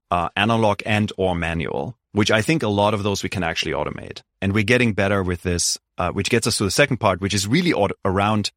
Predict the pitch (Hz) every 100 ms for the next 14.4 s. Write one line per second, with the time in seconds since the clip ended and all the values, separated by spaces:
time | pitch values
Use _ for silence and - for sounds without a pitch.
0 | _ 92 - 104 98 95 - 76 - 95
1 | 98 101 - 90 104 98 101 92 92 87
2 | 98 110 - - 92 - 107 110 110 107
3 | 107 113 120 - 90 - 82 71 95 101
4 | 98 92 90 - 98 92 87 90 90 85
5 | 85 107 - - 101 - 135 147 131 143
6 | 110 110 110 104 101 92 90 90 92 110
7 | 101 - 101 95 101 95 92 87 90 82
8 | 85 95 104 85 82 - _ 98 - 85
9 | 90 90 90 - 98 90 90 90 95 -
10 | 90 - 104 120 - - 107 104 107 123
11 | 151 135 113 92 104 143 165 113 98 90
12 | 107 113 117 - - - _ - - -
13 | 104 101 95 92 90 - 98 92 85 82
14 | 67 95 98 -